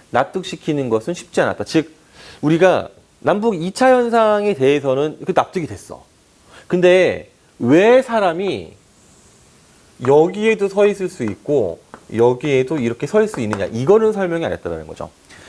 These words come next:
그래서 이 뒷부분은 뭐 물이니 불이니 흙이니 막 이런 얘기를 나오고 있는데요. 이 부분은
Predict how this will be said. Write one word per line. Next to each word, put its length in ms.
그래서 160
이 140
뒷부분은 720
뭐 160
물이니 460
불이니 320
흙이니 340
막 440
이런 260
얘기를 280
나오고 300
있는데요. 580
이 120
부분은 580